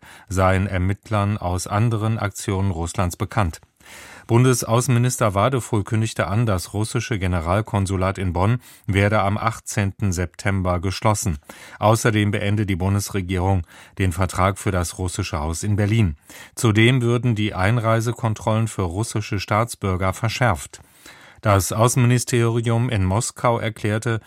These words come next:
Russland werde auf die, Zitat, „antirussischen Maßnahmen Deutschlands reagieren“. Zuvor hatte Russland bereits jede Verantwortung zurückgewiesen.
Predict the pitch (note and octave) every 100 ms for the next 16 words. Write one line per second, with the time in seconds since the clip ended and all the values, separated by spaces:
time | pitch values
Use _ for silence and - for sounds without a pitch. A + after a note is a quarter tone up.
0 | - - G#2 G#2+ - G#2 F#2 F#2+ G2 F#2
1 | F#2+ - F2+ - F2+ - G2+ A2 - -
2 | - - G#2+ B2 B2+ G#2 F#2+ A2+ A#2+ G#2
3 | G#2 F2 F2+ A2 - G2 F#2+ F#2 F2 F2
4 | G#2 - G2+ F#2+ F#2 F#2 F#2+ G2 A#2 A#2+
5 | G2 D2 _ - - - - F#2+ A#2 A2+
6 | A2+ A2+ F2 G#2 - G#2+ G2+ G2 F2 F2
7 | F#2+ G2 G#2+ G2 F#2 F#2 G2 F#2 F#2+ F#2
8 | G#2 B2 A2 F2 D#2+ D#2